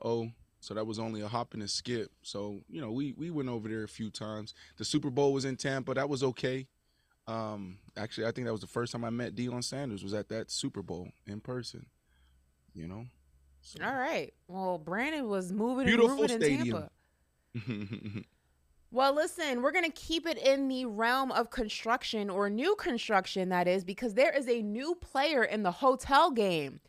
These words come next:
Speaker 2: Sports Illustrated, my former company, is launching sports-themed resorts in top college towns, starting with Tuscaloosa, Alabama, the home of the Rolling Tide. Now, these hotels will be full-service hotels.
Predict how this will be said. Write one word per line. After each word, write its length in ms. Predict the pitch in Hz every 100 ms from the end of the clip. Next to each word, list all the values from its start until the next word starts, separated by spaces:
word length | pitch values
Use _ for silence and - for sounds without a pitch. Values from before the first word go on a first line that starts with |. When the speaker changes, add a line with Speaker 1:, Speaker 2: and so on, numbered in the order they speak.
| _
Speaker 2:
Sports 380 | - - 311 381
Illustrated, 600 | 302 330 - 320 247 208
my 240 | 202 254 311
former 420 | - 262 233 208
company, 640 | - 208 190 190 214 302 - - -
is 200 | 254 247
launching 420 | 262 277 302 262
sports-themed 960 | - - 311 359 403 - 339 339 302 269
resorts 640 | 262 202 233 311 226 -
in 240 | - 240 233
top 520 | - 262 302 - -
college 540 | - 269 285 269 220
towns, 380 | - 196 185 208
starting 500 | - 240 247 240 220
with 240 | 233 330 - _ _ _
Tuscaloosa, 880 | - 220 - 190 185 269 - 370 349 - -
Alabama, 800 | 208 190 175 156 208 277 226 156
the 60 | 151
home 480 | - 240 302 254
of 80 | 185
the 100 | 175
Rolling 320 | 170 180 151
Tide. 500 | 156 226 220 156 139
Now, 380 | 180 208 196 190 - - - -
these 220 | 254 311
hotels 540 | 302 262 - 226 233
will 60 | 226
be 140 | 202
full-service 720 | 196 233 247 294 240 208 185 -
hotels. 640 | 160 - 143 139 202 -